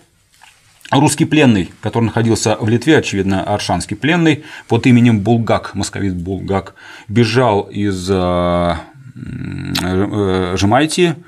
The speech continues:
но, э, из плена. Куда ему п-, пробираться? Побежал к тевтонцам. Прибежал к тевтонцам:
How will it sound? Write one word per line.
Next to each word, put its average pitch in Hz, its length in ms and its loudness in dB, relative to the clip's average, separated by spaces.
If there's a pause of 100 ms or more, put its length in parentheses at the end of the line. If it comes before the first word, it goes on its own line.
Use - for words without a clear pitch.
(280)
но, 120 400 2 (360)
э, 117 40 -4
из - 120 -2
плена. 90 400 0 (360)
Куда 117 200 2
ему 98 160 2
п-, - 120 -16
пробираться? 90 680 -4 (180)
Побежал 135 360 0
к - 80 -18
тевтонцам. 90 560 -6 (1600)
Прибежал 110 420 -2
к - 160 -18
тевтонцам: 143 560 -2